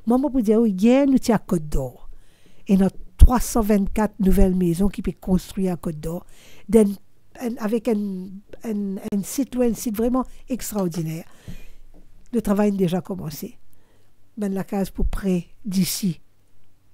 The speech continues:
en partie juillet, en partie en novembre. Nous avons autant de choses qui nous font faire, que ce soit pour les travailleurs mauriciens, la compensation salariale de quinze cents à deux mille roupies,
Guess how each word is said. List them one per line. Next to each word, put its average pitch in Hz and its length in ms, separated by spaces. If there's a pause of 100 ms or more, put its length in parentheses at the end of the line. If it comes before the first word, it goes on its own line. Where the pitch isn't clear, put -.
(380)
en 208 120
partie 185 580
juillet, 180 360
en 175 80
partie 170 340
en 147 80
novembre. 175 460 (720)
Nous 240 140 (240)
avons 202 220 (220)
autant 294 640
de 202 140
choses 180 420
qui 175 140
nous 175 80
font 170 200
faire, 220 320 (300)
que 247 100
ce 226 160
soit 208 420 (100)
pour 220 140
les 196 120
travailleurs 175 580
mauriciens, 202 520 (300)
la 208 100
compensation 202 1040 (200)
salariale 196 640
de 170 120
quinze 185 400
cents 190 140
à 170 80
deux 170 260
mille 170 180
roupies, 220 480